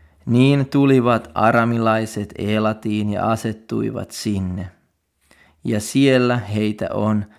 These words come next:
tänäkin päivänä. Mutta Aahas lähetti sanansaattajat Assyrin kuninkaan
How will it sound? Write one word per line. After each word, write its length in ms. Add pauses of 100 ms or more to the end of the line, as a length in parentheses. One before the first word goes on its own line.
(140)
tänäkin 680 (140)
päivänä. 720 (1900)
Mutta 460
Aahas 640
lähetti 460
sanansaattajat 1200
Assyrin 680
kuninkaan 720